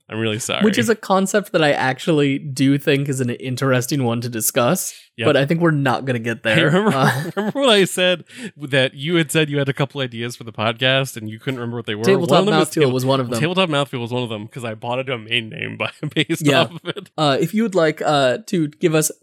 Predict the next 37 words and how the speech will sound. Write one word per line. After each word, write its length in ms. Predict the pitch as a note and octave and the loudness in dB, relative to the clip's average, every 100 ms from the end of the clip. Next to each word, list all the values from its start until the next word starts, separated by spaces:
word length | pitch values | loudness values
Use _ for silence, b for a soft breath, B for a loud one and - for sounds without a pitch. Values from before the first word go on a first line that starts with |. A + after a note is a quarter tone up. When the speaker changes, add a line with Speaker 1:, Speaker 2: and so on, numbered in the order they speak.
| E3+ _ _ | -20 _ _
Speaker 2:
longer 560 | E3 D3 F#3+ G#3 F3 D#3 | -6 0 2 4 4 4
information 640 | D3+ D3+ B2+ A#2 D3 F#3 - _ - | 2 -2 -2 -2 -4 -6 -10 _ -12
than 220 | D3 D3 C#3 | 0 2 2
a 60 | |
tweet, 400 | B2+ - C3+ - | -2 -4 -4 -4
you 140 | - E3 | -4 -2
can 120 | D#3+ | 0
email 260 | D3 C#3+ B2+ | 0 0 0
us 200 | D#3+ - | 0 0
at 80 | |
james 260 | - C3 B2+ | 0 -2 0
or 60 | B2 | -2
brandon 380 | A#2+ A#2 C3 | -2 -2 -4
at 100 | C#3 | -6
stop 220 | - A2+ A#2+ | -4 -4 -4
hack 140 | A2+ | -6
and 60 | A#2 | -6
roll 100 | A2+ | -6
dot 200 | A2+ G#2+ | -6 -6
com. 260 | A#2+ C3 B3+ _ _ B B B G3 F3 | -4 -6 -8 _ _ B B B -16 -12
Speaker 1:
Um, 580 | C#3+ B2+ A#2 A2+ A2 A2 _ _ _ _ | -4 -2 0 -4 -8 -10 _ _ _ _
yeah, 180 | C#3 B2+ | 0 0
the 100 | C3 | 2
idea 420 | C3 A#2+ C3 C3 | 2 2 0 0
th-, 180 | A#2 A#2+ | -2 -6
was 380 | G#2+ A2+ A2 G#2 | -4 -2 -2 -4
that 180 | G#2+ G#2 | -6 -6
I 100 | G#2+ | -4
would 120 | G#2 G#2 | -6 -4
do 120 | A2 | -6
a 60 | |
series 420 | G#2 - A2+ G#2+ G2+ | -4 -4 -6 -6 -10
of 100 | G2 | -10
reviews 460 | G2+ G#2 G#2 G#2 | -8 -6 -6 -6
of 140 | G2+ - | -10 -6
tabletop 440 | A2 G#2 G#2+ G2+ | -8 -6 -8 -6
games 400 | G#2 G2+ G2+ - | -8 -10 -12 -16